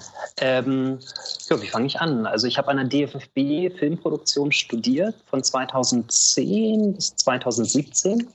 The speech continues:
Also vor noch nicht ganz so langer Zeit abgeschlossen. Und, ähm, also bin auch Filmschaffender, ja, ähm, ähm, vor allem in der Produktion eben auch tätig.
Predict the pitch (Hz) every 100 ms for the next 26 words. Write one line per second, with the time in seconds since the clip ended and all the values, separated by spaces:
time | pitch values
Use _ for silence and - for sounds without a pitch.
0 | _ _ - 113 120 - 123 117 120 120
1 | 117 120 120 - - 110 147 127 127 123
2 | - 120 120 120 - 143 - 143 - 185
3 | 190 - - - - - - 143 143 143
4 | 147 151 147 147 143 135 131 123 127 127
5 | 135 135 - - 147 175 - 139 - 160
6 | 156 180 - - 113 135 147 131 127 127
7 | 127 127 120 104 110 113 113 131 123 127
8 | - 117 - - 143 160 143 123 123 -
9 | - - 131 147 147 151 139